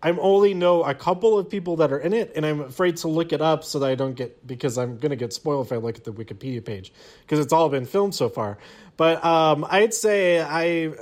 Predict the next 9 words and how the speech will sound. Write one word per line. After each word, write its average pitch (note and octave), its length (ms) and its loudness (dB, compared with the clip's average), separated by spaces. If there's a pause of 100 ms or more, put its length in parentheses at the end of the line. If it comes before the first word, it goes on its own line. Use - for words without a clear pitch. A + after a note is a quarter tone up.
I'm F3 500 0 (300)
rooting A#3 420 0
the F3+ 100 4
most F#3 360 2
for D#3+ 180 2
Rhea, E3+ 480 2 (1200)
and D#3 240 0
then, D#3 400 2
um, C3+ 840 0